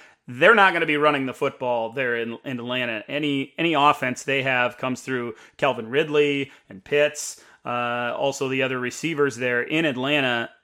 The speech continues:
It's not gonna be Mike Davis. Sure, he'll have some weeks. He really struggled down the stretch last year. I can't believe an N F L team went into an offseason and, and, uh, identified Mike Davis as the savior at running back for their position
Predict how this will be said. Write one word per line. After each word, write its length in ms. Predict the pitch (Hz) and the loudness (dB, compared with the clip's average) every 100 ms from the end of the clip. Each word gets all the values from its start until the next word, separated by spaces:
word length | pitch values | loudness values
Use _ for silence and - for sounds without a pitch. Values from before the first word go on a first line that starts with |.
| - | -8
It's 220 | 147 - | -8 2
not 200 | 147 147 | 4 4
gonna 140 | 135 135 | 2 -2
be 100 | 131 | -2
Mike 280 | 127 117 | -2 -2
Davis. 340 | 131 131 120 113 | 0 0 0 -4
Sure, 260 | - 180 160 | 0 0 2
he'll 180 | 160 | 2
have 240 | 143 143 135 | 2 2 0
some 160 | 127 | -4
weeks. 420 | 127 165 156 - - _ | 0 0 -2 -8 -16 _
He 140 | - 220 | -2 0
really 420 | 143 147 139 123 | 2 4 2 0
struggled 420 | - 131 123 117 | 0 0 0 -2
down 200 | 123 120 | -2 -2
the 40 | |
stretch 380 | 110 - 127 - | -4 -2 -2 0
last 300 | 131 127 - | 0 0 0
year. 260 | 131 127 123 - - | 0 0 -2 -8 -10
I 60 | |
can't 320 | - 185 202 | -4 0 0
believe 260 | 175 151 156 | 0 0 0
an 120 | 139 | 0
N 140 | 139 147 | 0 0
F 180 | 135 | 2
L 120 | 139 131 | 0 0
team 300 | 135 135 127 | -2 -2 0
went 160 | 135 | -2
into 300 | 139 135 131 | -2 -2 -4
an 60 | 123 | -2
offseason 580 | 127 127 - 120 110 120 | -2 -2 -6 -8 -8 -8
and, 180 | 110 - - _ - | -10 -12 -20 _ -2
and, 320 | 139 131 127 | 0 0 2
uh, 360 | 123 120 117 113 | 2 2 0 0
identified 560 | 147 143 143 139 127 | 2 2 2 0 0
Mike 300 | 123 135 135 | 0 -2 -2
Davis 400 | 143 135 123 - | 0 0 0 -6
as 100 | 123 | -10
the 80 | 120 | -10
savior 580 | - 131 143 135 147 147 | -10 -6 -6 -2 2 2
at 200 | 131 113 | 0 -2
running 260 | 123 139 139 | -4 -2 -2
back 220 | 135 139 | -2 -2
for 120 | 135 | -4
their 140 | 127 | -4
position 600 | 123 123 135 135 151 143 | -6 -4 -2 -2 -2 -4